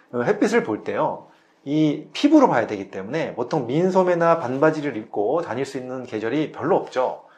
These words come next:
그렇기 때문에 대부분의 계절에는 우리가 햇빛을 피부를 노출시키면서 볼 수가 없는 상황이죠. 그러다 보니까 우리나라 사람들은 거의 다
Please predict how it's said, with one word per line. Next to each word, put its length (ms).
그렇기 240
때문에 500
대부분의 500
계절에는 580
우리가 260
햇빛을 840
피부를 320
노출시키면서 580
볼 120
수가 180
없는 240
상황이죠. 680
그러다 220
보니까 520
우리나라 300
사람들은 580
거의 320
다 260